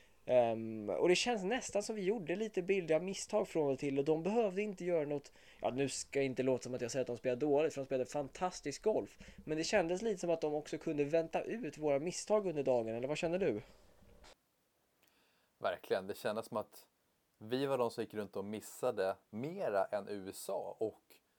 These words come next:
Speaker 2: U S A gick ju, som sagt, gick runt och väntade, lurkade, och sen bam, så fort vi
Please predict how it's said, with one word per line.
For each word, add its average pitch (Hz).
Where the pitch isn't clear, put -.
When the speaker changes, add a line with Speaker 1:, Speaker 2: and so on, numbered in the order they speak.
Speaker 2:
U 117
S -
A 135
gick 123
ju, 120
som 120
sagt, -
gick 110
runt 101
och 95
väntade, 104
lurkade, 101
och 101
sen 98
bam, 104
så -
fort -
vi 98